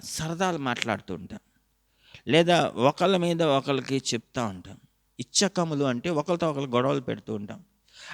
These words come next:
వాళ్ళ మీద వీళ్ళకి, వీళ్ళ మీద వాళ్ళకి అట్లా చెప్పి గొడవలు పెడుతూ ఉంటాం. అయితే నాలుకతో ఇచ్చకములాడు వానికంటే నరులను గద్దించువాడు ఎక్-, తుదకు ఎక్కువ దయ పొందుతుంది, చివరికి ఎక్కువ దయ పొందుతాడు.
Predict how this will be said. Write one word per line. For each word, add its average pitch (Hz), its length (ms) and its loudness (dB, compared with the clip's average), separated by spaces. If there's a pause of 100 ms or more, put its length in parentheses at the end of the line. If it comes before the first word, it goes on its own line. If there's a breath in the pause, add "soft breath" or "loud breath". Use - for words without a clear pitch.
(140 loud breath)
వాళ్ళ 190 160 10
మీద 180 140 0
వీళ్ళకి, 170 360 0
వీళ్ళ 165 160 2
మీద 160 160 -4
వాళ్ళకి 156 320 -2
అట్లా 156 160 -4
చెప్పి 139 500 -2
గొడవలు 131 320 2
పెడుతూ 107 300 -6
ఉంటాం. 101 280 -12 (520 loud breath)
అయితే 220 280 8
నాలుకతో 226 800 0
ఇచ్చకములాడు 190 840 2
వానికంటే 160 1080 2 (540 soft breath)
నరులను 190 640 6
గద్దించువాడు 139 1700 2 (760)
ఎక్-, - 380 0
తుదకు 254 480 6
ఎక్కువ 170 500 2
దయ 135 260 0
పొందుతుంది, 104 640 -4
చివరికి 202 640 0
ఎక్కువ 156 200 -4
దయ 127 180 2
పొందుతాడు. 101 520 -8